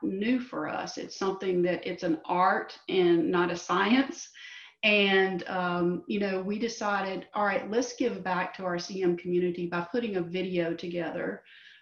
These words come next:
from some of us across the globe, just giving our tips on work from home.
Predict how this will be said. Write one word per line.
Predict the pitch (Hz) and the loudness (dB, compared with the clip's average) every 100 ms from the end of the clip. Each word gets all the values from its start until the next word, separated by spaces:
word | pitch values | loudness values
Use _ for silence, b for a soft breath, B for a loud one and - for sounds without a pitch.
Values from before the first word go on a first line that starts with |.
| B | B
from | 208 196 180 | 0 2 2
some | 208 214 | 0 0
of | 214 | 0
us | 208 202 | -2 -4
across | 196 - 208 202 202 | -6 -6 0 0 0
the | 247 | -2
globe, | - 180 170 165 165 | 0 0 0 0 -4
just | 190 190 | -6 -6
giving | 208 185 190 | -6 -2 0
our | 170 170 | 0 -2
tips | - 214 - - - | -6 -4 -4 -6 -4
on | 180 170 | 2 2
work | 170 170 | 2 -2
from | - 175 | -4 -4
home. | 175 170 - - | -2 -2 -2 -4